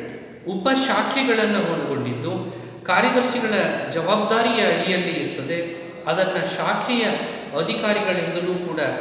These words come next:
ಕರೆಯಲಾಗ್ತದೆ ಅಂತ ಹೇಳಿ ಕರೀತಾರೆ. ಅಧೀನ ಕಾರ್ಯದರ್ಶಿ ಆಗಿರ್ತಕ್ಕಂಥವರು, ಅಧೀನ ಕಾರ್ಯದರ್ಶಿ ಆಗಿರ್ತಕ್ಕಂಥವರು ಉಪವಿಭಾಗದ ಜವಾಬ್ದಾರಿಯನ್ನ ನೋಡ್ಕೊಂಡು ಹೋಗ್ತಾರೆ.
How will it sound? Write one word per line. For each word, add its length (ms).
ಕರೆಯಲಾಗ್ತದೆ 760
ಅಂತ 200
ಹೇಳಿ 220
ಕರೀತಾರೆ. 500
ಅಧೀನ 400
ಕಾರ್ಯದರ್ಶಿ 480
ಆಗಿರ್ತಕ್ಕಂಥವರು, 880
ಅಧೀನ 340
ಕಾರ್ಯದರ್ಶಿ 600
ಆಗಿರ್ತಕ್ಕಂಥವರು 960
ಉಪವಿಭಾಗದ 840
ಜವಾಬ್ದಾರಿಯನ್ನ 680
ನೋಡ್ಕೊಂಡು 440
ಹೋಗ್ತಾರೆ. 640